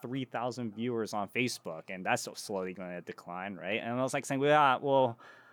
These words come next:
uh, it turns out that it's not about the viewers anymore, right? Because they're, they're, they're more, they're given opportunities to actually do something other than stream, because as we all know,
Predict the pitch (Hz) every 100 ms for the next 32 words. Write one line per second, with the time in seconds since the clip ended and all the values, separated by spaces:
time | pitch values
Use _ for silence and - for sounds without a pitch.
0 | _ _ _ 135 - 151 - 180 175 143
1 | 156 - 135 139 - 139 - 131 113 113
2 | - 110 90 120 107 85 85 90 90 87
3 | 85 87 95 101 - - 113 123 110 110
4 | - 117 117 117 117 120 151 123 113 -
5 | 131 139 120 _ - - 110 139 139 127
6 | 127 123 - 117 120 117 - - 110 110
7 | 131 104 120 113 - 135 120 117 - 135
8 | 143 147 120 104 - - 160 110 85 92
9 | - - - 131 - 120 117 - - -
10 | - 123 117 147 160 165 151 165 170 110
11 | 107 123